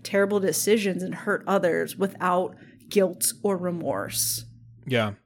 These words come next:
Speaker 2: Yeah, I think all that's in there and can't be an accident, right? Like, it can't
Speaker 1: Yeah.
Speaker 2: be the incidental takeaway from the book. It's just so surprising that the book ends without ever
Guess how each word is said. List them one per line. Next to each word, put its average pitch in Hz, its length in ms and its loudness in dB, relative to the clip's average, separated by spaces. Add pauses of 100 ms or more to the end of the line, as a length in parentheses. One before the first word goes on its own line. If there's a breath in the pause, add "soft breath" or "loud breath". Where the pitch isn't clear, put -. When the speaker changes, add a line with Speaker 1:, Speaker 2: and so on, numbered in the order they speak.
(340 loud breath)
Speaker 2:
Yeah, 170 280 8
I 151 100 8
think 196 300 2 (180)
all 151 220 4
that's 156 260 2
in 139 140 0
there 135 180 4
and 120 100 2
can't 135 260 2
be 120 120 2
an 107 80 2
accident, 98 520 -6
right? 123 220 2
Like, 123 180 4
it 123 100 -2
can't 131 240 2
Speaker 1:
Yeah. 117 300 4
Speaker 2:
be 113 280 0
the - 200 0
incidental 120 600 0
takeaway 101 640 -4
from 107 200 -4
the 107 80 0
book. 101 320 0
It's 139 140 2
just - 180 2
so 143 180 6
surprising 110 800 2 (540 soft breath)
that 127 240 2
the 120 80 2
book 123 340 2
ends 117 460 2
without 110 540 0 (260)
ever 117 720 2